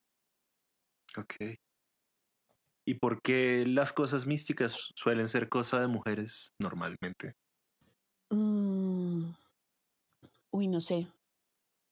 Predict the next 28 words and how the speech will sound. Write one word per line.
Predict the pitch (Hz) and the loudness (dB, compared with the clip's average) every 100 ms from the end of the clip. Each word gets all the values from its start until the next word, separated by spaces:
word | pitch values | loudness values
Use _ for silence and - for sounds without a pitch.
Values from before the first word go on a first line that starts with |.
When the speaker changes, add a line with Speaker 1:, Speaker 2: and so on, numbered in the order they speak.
| _ _ _ _ _ | _ _ _ _ _
Speaker 2:
No | - 214 208 | -2 0 2
sé, | 220 233 | 2 2
o | - | 2
sea, | 220 214 196 | 4 4 4
como | 233 233 | 2 4
que | 214 202 | 4 4
entiendo | 220 220 220 202 | 4 4 6 4
hacia | 233 | 4
dónde | 254 220 | 4 6
va, | 202 302 - | 4 4 2
pero | 214 202 | 2 4
también | 196 196 180 | 4 4 2
conozco, | 180 180 180 180 175 - | 2 0 0 0 0 0
uy, | 185 180 - - | -2 -4 -8 -4
hombres | 190 165 156 | 0 2 2
demasiado | 165 170 196 190 165 | 2 2 2 2 2
místicos. | 170 - 180 - - | 0 0 -4 -4 -4
<laughs> | 208 - - 220 226 214 - 214 _ - - - - - - 117 | -6 -4 -4 2 2 2 -4 -8 _ -18 -14 -14 -14 -8 -2 2
Eh, | 202 - | 4 6
Speaker 1:
<laughs> | - 87 - 98 _ _ _ _ - 180 | 4 4 0 -6 _ _ _ _ -12 -10
Speaker 2:
sí, | - 190 220 | -4 2 2
sí, | 226 190 | 2 2
sí, | 247 240 | 4 6
o | |
sea, | 196 190 | 6 4
de | 196 | 6
hecho, | 190 214 196 - _ _ _ _ _ - | 4 2 0 -4 _ _ _ _ _ 2
pues, | 240 214 - | 4 4 0